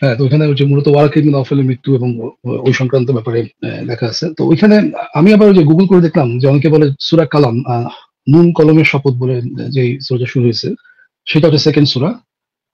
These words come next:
আর হচ্ছে সূরা মুদাসসিরটা নাজিল হয়েছিল হচ্ছে,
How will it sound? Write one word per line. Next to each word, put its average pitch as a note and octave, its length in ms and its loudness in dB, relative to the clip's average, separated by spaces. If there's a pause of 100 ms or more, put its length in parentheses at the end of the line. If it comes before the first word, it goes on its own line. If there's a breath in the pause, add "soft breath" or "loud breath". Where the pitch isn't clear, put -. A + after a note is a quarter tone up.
(320)
আর C#3 240 2
হচ্ছে E3 420 2 (400)
সূরা E3 200 0
মুদাসসিরটা F#3 520 2
নাজিল E3+ 220 4
হয়েছিল F#3 300 4
হচ্ছে, G3+ 280 2